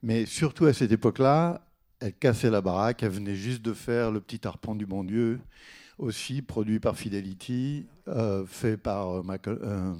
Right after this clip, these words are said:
par, euh, euh, Anthony Mann. Et, euh, sur ce film-là, par exemple, on avait axé toute la publicité sur les petits arpents de Tina Louise, quoi. Enfin, c'est, donc c'était les tours de taille, tours de poitrine et tout ça. Donc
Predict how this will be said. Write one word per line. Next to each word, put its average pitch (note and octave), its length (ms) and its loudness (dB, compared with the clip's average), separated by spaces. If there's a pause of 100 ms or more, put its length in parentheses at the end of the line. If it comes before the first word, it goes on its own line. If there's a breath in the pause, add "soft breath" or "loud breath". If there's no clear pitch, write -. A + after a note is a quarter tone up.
(120)
par, F#2 300 -6
euh, E2+ 240 -8 (680 loud breath)
euh, - 120 -10
Anthony G2 340 -4
Mann. C#3 340 -2 (1600 loud breath)
Et, A2+ 500 2
euh, F#2+ 480 -2 (600 soft breath)
sur B2+ 160 2
ce A#2+ 120 -2
film-là, B2+ 320 0
par G#2 160 -2
exemple, A#2+ 300 0
on G#2+ 60 -8
avait G2 160 -2
axé G2 400 -4
toute F#3 240 -2
la D3 80 10
publicité A#2+ 640 0
sur C3+ 280 0
les A2+ 140 4
petits A2+ 320 -4
arpents C#3+ 400 2
de A#2+ 220 -2
Tina A#2+ 320 -6
Louise, G#2 320 -4
quoi. G#2+ 240 -8
Enfin, G#2 340 -10
c'est, G2 100 -18
donc G#2 200 -16
c'était A2+ 440 -8
les G#2 140 -6
tours G#2+ 240 -4
de G2+ 160 0
taille, A#2+ 360 2
tours G#2 180 -8
de F#2+ 60 -4
poitrine G#2 540 -4
et F#2 60 -4
tout - 140 -20
ça. G2 200 -10 (1120 loud breath)
Donc C3 460 0